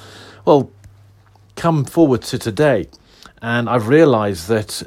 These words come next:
um, although I've just done a lot of effort over the last couple of weeks exploring the main thing, the defining of it, and getting deep into it, is that I fall into the trap I tell others. Knowledge isn't gonna change. Behaviour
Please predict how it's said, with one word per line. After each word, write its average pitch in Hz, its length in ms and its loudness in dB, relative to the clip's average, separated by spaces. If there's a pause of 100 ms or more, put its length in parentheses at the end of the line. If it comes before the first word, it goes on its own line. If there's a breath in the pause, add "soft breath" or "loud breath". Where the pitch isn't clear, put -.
(120)
um, 98 300 -10
although 113 320 2
I've 123 120 2
just - 200 -8
done 110 160 0
a 98 80 -2
lot 135 320 2
of 117 140 2
effort 143 260 -2
over 98 60 -2
the 113 60 -2
last 123 180 -4
couple - 200 -6
of 120 60 -2
weeks 123 180 -2
exploring 127 520 -4
the 117 60 -4
main 113 260 -2
thing, 120 240 -6
the 98 80 -6
defining 123 640 -2
of 117 140 0
it, 117 120 -4 (300 loud breath)
and 107 80 -8
getting 110 240 -2
deep 131 300 0
into 139 320 -2
it, 76 180 -8 (380 loud breath)
is 127 160 2
that 139 200 2 (300)
I 143 80 -4
fall 175 260 0
into 135 140 -2
the 120 60 -12
trap 131 240 -4
I 127 60 -6
tell 139 140 -2
others. 147 480 0
Knowledge 147 460 4
isn't 127 220 -2
gonna 113 200 -4
change. 135 460 -6
Behaviour 104 680 -2